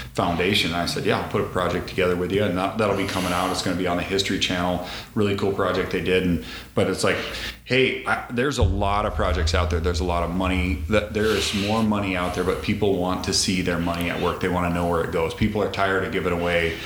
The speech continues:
money, going like, "Oh, hey, I'm gonna give that to you, and you just tell me that I've done some good with it." That, that's, that, the, the bar has been raised. Like, people wanna see what their money's gonna do. They wanna, and they wanna show up. They wanna be a part of it, and they wanna see that their money is in,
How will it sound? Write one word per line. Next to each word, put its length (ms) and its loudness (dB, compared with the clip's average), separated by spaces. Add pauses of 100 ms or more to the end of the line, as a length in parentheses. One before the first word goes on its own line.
(240)
money, 240 0
going 200 0
like, 260 -2
"Oh, 200 2
hey, 180 2
I'm 80 0
gonna 160 0
give 180 0
that 200 2
to 100 0
you, 280 2 (420)
and 360 0
you 140 2
just 200 2
tell 180 2
me 100 0
that 120 2
I've 160 0
done 180 0
some 160 -4
good 200 0
with 140 0
it." 160 -4
That, 240 0
that's, 380 0
that, 180 2 (340)
the, 100 0
the 160 -2
bar 280 0
has 100 0
been 160 -2
raised. 360 0
Like, 240 -4
people 240 0
wanna 160 0
see 240 2
what 160 2
their 100 0
money's 320 -2
gonna 160 -2
do. 160 -4
They 300 0
wanna, 320 0 (240)
and 80 0
they 60 2
wanna 200 2
show 320 2
up. 120 -2
They 80 0
wanna 160 -2
be 80 -2
a 60 -2
part 260 0
of 60 2
it, 200 0 (380)
and 180 0
they 80 2
wanna 220 2
see 340 4
that 300 0
their 120 2
money 320 2
is 160 0
in, 180 0